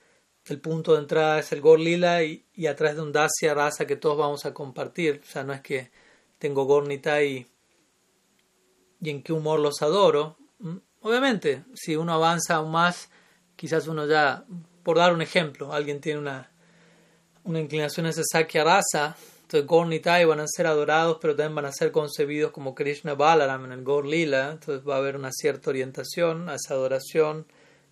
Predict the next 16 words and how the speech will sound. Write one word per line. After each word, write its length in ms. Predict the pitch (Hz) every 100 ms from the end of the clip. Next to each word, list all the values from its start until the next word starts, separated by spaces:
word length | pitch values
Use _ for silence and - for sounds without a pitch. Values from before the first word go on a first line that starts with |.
| _
etcétera, 480 | - 196 - 147 185
pero 220 | 226 233
en 80 | 214
un 100 | 208
sentido 400 | - 180 202 190
más 240 | 175 175
introductorio, 720 | 180 165 160 156 147 165 165 160
genérico, 720 | 160 151 156 156 160 147 _ _ _ _ _ _
Gaur 240 | 156 139 143
Nitai 320 | 143 135 151
representan, 800 | 143 135 139 151 143 143 135 127 _ -
mm, 160 | 135 175 _ -
el 120 | 135
regalo 420 | 139 135 139 135
del 120 | 131
Sankirtan 840 | 135 135 123 - 165 160 175 170